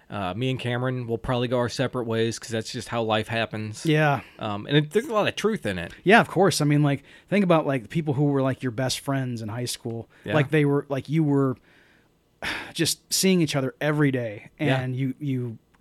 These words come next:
Speaker 2: talk-, talking on the phone and, like, just hanging out all the time, and now they're gone.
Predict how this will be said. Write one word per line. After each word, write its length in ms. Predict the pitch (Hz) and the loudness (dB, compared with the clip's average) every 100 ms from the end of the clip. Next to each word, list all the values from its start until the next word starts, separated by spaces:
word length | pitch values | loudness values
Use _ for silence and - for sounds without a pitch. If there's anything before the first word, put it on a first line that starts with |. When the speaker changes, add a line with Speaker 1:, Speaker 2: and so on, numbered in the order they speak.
| - | -4
Speaker 2:
talk-, 280 | 156 151 - | -2 0 -4
talking 300 | - 147 156 | -4 -2 0
on 80 | 143 | 0
the 60 | 131 | 0
phone 440 | - 139 143 139 | -2 0 2 2
and, 180 | 113 107 - - - | -2 -8 -12 -20 -8
like, 160 | 127 104 | -8 -4
just 180 | 139 | -4
hanging 260 | - 151 147 | 0 2 4
out 140 | 135 | 4
all 100 | 143 | 4
the 80 | 147 | 2
time, 420 | 147 143 139 139 - - - _ _ | 2 0 0 0 -4 -12 -20 _ _
and 200 | 165 160 | 0 2
now 140 | 160 165 | 4 4
they're 120 | 160 | 4
gone. 380 | 147 160 107 | 2 0 -4